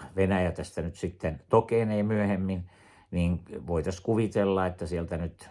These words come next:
tuhat tai kaksikymmentätuhatta tankkia voisi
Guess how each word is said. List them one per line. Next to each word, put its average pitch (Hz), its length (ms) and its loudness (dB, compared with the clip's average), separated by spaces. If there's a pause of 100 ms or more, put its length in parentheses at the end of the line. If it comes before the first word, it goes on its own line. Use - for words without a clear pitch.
(140)
tuhat 82 460 -2
tai 78 160 -6
kaksikymmentätuhatta - 760 -8
tankkia - 560 -12
voisi - 360 -14